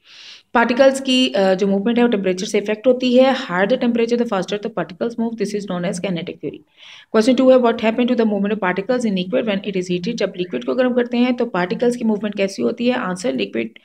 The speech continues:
have more heat energy than solid। लिक्विड में सॉलिड के बनिस्बत ज़्यादा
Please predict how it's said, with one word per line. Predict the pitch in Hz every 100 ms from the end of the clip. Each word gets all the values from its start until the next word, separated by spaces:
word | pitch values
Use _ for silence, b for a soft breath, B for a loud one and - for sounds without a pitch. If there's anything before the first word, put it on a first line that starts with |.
| B B B
have | 226 233 196
more | 180 247
heat | 240 247 -
energy | 196 180 196 185
than | 180 180
solid। | 175 240
लिक्विड | 214 - 196
में | 208 233 -
सॉलिड | 196 190 208 262
के | -
बनिस्बत | 185 170 160 233 233
ज़्यादा | - 160 160 220 233